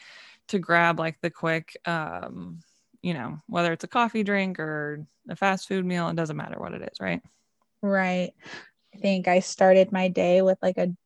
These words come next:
Speaker 2: venti coffee and then didn't really eat that great of lunch. And I was just binge snacking while I was trying to make a quick dinner. And I'm like, <laughs> "Why am I gaining so much weight? Oh, yeah, I'm eating five snacks <laughs> while dinner's cooking."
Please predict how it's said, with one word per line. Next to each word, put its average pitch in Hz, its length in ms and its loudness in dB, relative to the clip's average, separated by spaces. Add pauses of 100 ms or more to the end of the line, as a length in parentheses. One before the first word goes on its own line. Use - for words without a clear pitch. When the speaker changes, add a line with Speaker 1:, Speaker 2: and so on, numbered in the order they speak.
(300)
Speaker 2:
venti 185 540 0
coffee 185 680 2
and 190 140 4
then 175 340 -2 (720)
didn't 208 420 10
really 202 340 6
eat 202 340 -2
that 196 220 0
great 196 200 4
of 190 120 4
lunch. 185 500 -2
And 202 100 2
I 185 140 0
was 185 140 2
just 190 260 -4 (240)
binge 196 400 6
snacking 190 540 0
while 190 180 2
I 180 100 0
was 185 140 2
trying 190 280 -2
to 185 100 4
make 185 260 2
a 180 100 2
quick 190 340 2 (100)
dinner. 190 480 2 (800)
And 208 100 4
I'm 208 300 0
like, 196 200 2
<laughs> 233 180 -2
"Why 208 280 8
am 339 100 6
I 311 100 4
gaining 214 340 4
so 277 140 8
much 226 220 4
weight? 180 440 6
Oh, 190 80 6
yeah, 190 200 6
I'm 180 160 2
eating 202 220 2
five 185 380 6
snacks 190 540 4
<laughs> - 20 6
while 233 220 8
dinner's 185 400 4
cooking." - 440 -4